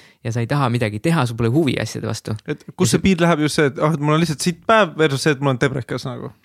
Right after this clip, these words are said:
Speaker 1: Ee, deprekas kestab. Nii-öelda see,
Speaker 2: Mm.
Speaker 1: noh, teaduslikult on tõmmatud see piir kahe nädala, et kui sul on kaks nädalat järjest kogu aeg on sellised sümptomid, et sind mingi asi ei huvita, sa oled kurb,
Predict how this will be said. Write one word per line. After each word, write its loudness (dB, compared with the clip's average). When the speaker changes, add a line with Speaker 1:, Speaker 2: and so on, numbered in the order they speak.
Speaker 1:
Ee, -4
deprekas -6
kestab. 0
Nii-öelda -2
see, 4
Speaker 2:
Mm. -10
Speaker 1:
noh, 2
teaduslikult 2
on 0
tõmmatud 2
see 0
piir 0
kahe 2
nädala, 0
et -10
kui -10
sul -2
on -2
kaks -2
nädalat 0
järjest -2
kogu 2
aeg 0
on -2
sellised -2
sümptomid, 0
et -6
sind -4
mingi -6
asi -4
ei -4
huvita, -2
sa -4
oled -8
kurb, -2